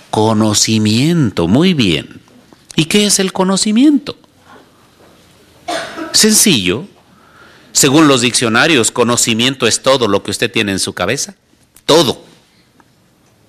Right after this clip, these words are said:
Sea bueno, sea malo, sea correcto, sea incorrecto, sea limpio, sea sucio.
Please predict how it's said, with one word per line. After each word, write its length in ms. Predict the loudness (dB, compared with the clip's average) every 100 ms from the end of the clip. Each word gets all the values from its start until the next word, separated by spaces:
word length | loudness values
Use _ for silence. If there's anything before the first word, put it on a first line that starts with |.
| _ _ -10
Sea 260 | -2 2 2
bueno, 380 | 2 2 0 -2
sea 220 | -2 0
malo, 340 | 0 0 0
sea 200 | -2 -4
correcto, 520 | -2 -2 0 -4 -4 -4
sea 160 | -2
incorrecto, 580 | -2 -4 -2 -2 -2 -4
sea 160 | -2 -2
limpio, 400 | 0 -2 -2 -4
sea 220 | -2 -2
sucio. 500 | 0 0 0 -2